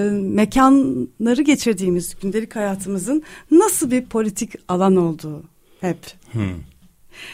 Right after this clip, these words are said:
Speaker 1: Yani, e, materyal sorunlarımızın nasıl politikleştirebileceğimizin yollarını aramaktı mekanlardan, e, dolayı. Ve bunu yapmama imkan verdi Metropolitika. E,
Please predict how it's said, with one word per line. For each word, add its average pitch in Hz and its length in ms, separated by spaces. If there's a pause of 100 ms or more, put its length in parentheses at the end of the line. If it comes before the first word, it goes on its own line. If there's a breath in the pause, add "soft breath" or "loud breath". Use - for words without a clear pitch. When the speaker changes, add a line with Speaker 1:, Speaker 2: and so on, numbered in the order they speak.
(140 loud breath)
Speaker 1:
Yani, 226 520 (400 soft breath)
e, 214 500
materyal 381 760 (260 soft breath)
sorunlarımızın 302 1040 (420 soft breath)
nasıl 427 320
politikleştirebileceğimizin 240 1800
yollarını 247 580
aramaktı 160 680 (200)
mekanlardan, 180 800 (220)
e, 156 160
dolayı. 165 420 (360 loud breath)
Ve 302 140
bunu 370 160
yapmama 277 520
imkan 240 440
verdi 214 480
Metropolitika. 170 880 (600 loud breath)
E, 196 580